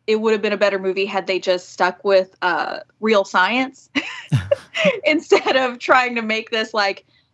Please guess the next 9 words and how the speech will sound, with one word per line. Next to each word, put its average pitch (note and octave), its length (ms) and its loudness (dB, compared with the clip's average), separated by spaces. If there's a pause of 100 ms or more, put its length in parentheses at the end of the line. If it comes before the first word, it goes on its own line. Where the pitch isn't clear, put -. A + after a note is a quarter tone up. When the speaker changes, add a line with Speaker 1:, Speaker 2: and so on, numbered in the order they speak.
(460)
Speaker 1:
now G#3+ 240 4
we A#3 160 0
can G#3+ 200 2
go G#3+ 200 2
back A3+ 280 2
and F#3+ 140 -6
see D#4 240 2
Reagan's C#4+ 500 2
dreams. G3+ 1080 -2